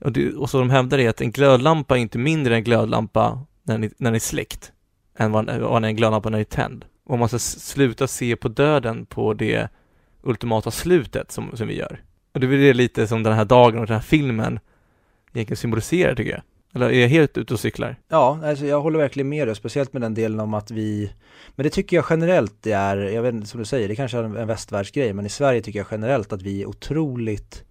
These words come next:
Speaker 2: det är väldigt svårt att prata om jobbiga saker. Vi vill hellre skjuta under mattan och låtsas som att det inte finns.
Speaker 1: Mm.
Speaker 2: Och istället för att vi liksom, man pratar om de döda och minns dem och egentligen gör det till någonting fint,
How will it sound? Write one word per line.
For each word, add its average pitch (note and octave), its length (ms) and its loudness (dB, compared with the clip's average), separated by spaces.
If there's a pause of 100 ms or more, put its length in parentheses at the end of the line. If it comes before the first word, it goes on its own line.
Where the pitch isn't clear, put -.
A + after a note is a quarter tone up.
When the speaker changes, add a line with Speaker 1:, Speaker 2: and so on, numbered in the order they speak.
(180)
Speaker 2:
det C3 140 0
är D3 340 6
väldigt C3 720 0
svårt A2+ 760 -4
att - 360 -2
prata A#2 540 -2
om G2 220 -6
jobbiga G#2 680 -2
saker. - 600 0
Vi A#2 100 0
vill B2 120 2
hellre A#2 200 0
skjuta A2 380 -4
under A2 160 -2
mattan B2+ 380 -2
och A#2 60 -2
låtsas - 220 -6
som A2 100 -6
att G2 80 -8
det A#2 60 -8
inte G#2 140 -12
finns. - 580 -6 (200)
Speaker 1:
Mm. A#2+ 200 -10 (200)
Speaker 2:
Och C3+ 140 2
istället B2+ 340 2
för D#3+ 100 2
att C#3+ 120 0
vi C3 240 2
liksom, A2 280 -4
man A2 180 -4
pratar B2+ 720 2
om A#2+ 380 0
de A2+ 200 0
döda G#2+ 460 0
och A2 120 -6
minns C#3+ 540 -2
dem F#2+ 340 -2
och A2 220 -4
egentligen G#2+ 500 -4
gör G#2+ 240 -2
det G#2 80 -4
till G#2+ 120 -8
någonting G#2+ 340 -8
fint, - 800 -10